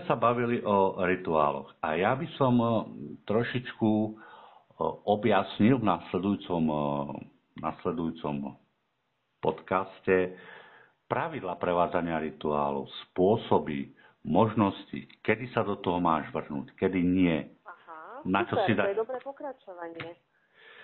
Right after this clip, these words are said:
Speaker 1: Takže,
Speaker 2: Veľmi dobré pokračovanie.
Speaker 1: jak, e, vás to zaujíma, milé posluchačky a poslucháči,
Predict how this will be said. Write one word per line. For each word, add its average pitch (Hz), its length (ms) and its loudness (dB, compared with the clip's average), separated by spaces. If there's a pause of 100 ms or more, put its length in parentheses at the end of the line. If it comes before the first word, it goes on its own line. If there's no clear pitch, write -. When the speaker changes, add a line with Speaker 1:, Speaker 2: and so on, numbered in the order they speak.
(440)
Speaker 1:
Takže, 120 340 -2
Speaker 2:
Veľmi 180 300 -4
dobré 170 240 -10
pokračovanie. - 260 -20
Speaker 1:
jak, 135 260 2 (100)
e, 147 100 0 (840)
vás 110 300 2
to 87 160 0
zaujíma, 92 680 4
milé 92 240 0
posluchačky 95 840 -4
a 78 80 -2
poslucháči, 76 880 -4